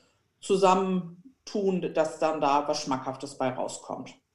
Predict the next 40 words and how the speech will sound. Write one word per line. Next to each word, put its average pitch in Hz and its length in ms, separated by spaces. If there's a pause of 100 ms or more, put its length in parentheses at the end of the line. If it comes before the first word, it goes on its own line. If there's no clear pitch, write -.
(360)
Aber 285 160
es 302 80
ist 285 140
alles 269 260
in 311 80
einem 285 180
Zelt. 190 400
Also 151 160
es 170 120
ist 190 120
keine 233 300
Großküche. 277 760 (320)
Es - 120
ist - 160
nicht, 254 200
dass 220 200
irgendjemand 202 680
da 170 100
was 156 300
anliefert 277 840
und 180 260 (280)
fertiges 214 560
Essen, 240 560
äh, 202 380
ähm, 196 220
hingebracht 233 720
wird, 202 280 (380)
sondern 185 280
wir 185 180
probieren 165 320
da 151 160
alles, 202 420
äh, 175 280 (220)
was 160 240
möglich 170 380
ist, - 260 (440)
direkt 156 300
frisch - 380
zu 156 120
machen. 302 480